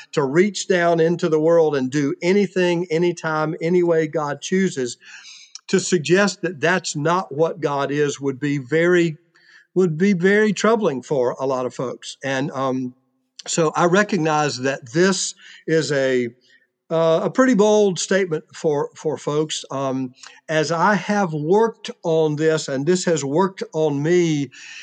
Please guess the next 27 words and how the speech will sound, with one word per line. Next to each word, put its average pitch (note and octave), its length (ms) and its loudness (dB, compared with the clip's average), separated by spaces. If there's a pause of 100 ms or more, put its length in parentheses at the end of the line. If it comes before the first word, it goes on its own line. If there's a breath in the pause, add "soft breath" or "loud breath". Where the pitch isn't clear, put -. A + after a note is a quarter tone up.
(200 loud breath)
I E3+ 240 2
have F#3+ 480 0
decided F#3+ 500 0
there's F#3 300 2
a E3+ 100 4
better G3 420 2
way G#3+ 380 2
to F#3 220 -4
think A3+ 440 -2
about E3 480 -4
God, D#3+ 600 -4
and D#3 160 -2
that D#3 160 0
there F3 240 0
is D#3 200 -2
a E3 80 4
way E3 360 2
that, C3+ 300 -2 (1200 loud breath)
that D3+ 400 -4
works E3 500 0
better F#3 480 2
in D3+ 400 -2
our F3 380 2
understanding E3 720 0
of C3 240 -4
the B2 80 -2
world G#3+ 640 2